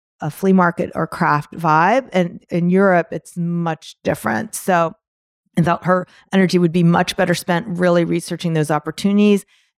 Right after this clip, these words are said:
and building her email list with people that she met at art shows who are collectors. So, you know, it's very hard for me to say to her, "Put your time into sending emails," when there's only twelve people on her list.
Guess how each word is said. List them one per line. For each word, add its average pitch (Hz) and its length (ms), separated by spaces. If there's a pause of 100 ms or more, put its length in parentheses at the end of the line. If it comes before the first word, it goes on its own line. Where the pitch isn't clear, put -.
and 185 300
building 185 280
her 185 140
email 185 280
list 165 220
with - 180
people 175 280
that 156 180
she 170 220
met 160 400
at 180 280
art 190 260
shows 175 400
who 185 180
are 170 180
collectors. 156 800 (440)
So, 175 480 (200)
you 214 120
know, 180 220
it's 165 160
very 185 240
hard 226 400
for 202 80
me 190 120
to 175 80
say 185 180
to 175 80
her, 170 380
"Put 185 160
your 170 60
time 175 200
into 156 160
sending 160 260
emails," 190 380
when 170 100
there's 156 160
only 165 160
twelve 160 360
people 160 240
on 156 200
her 151 160
list. 190 680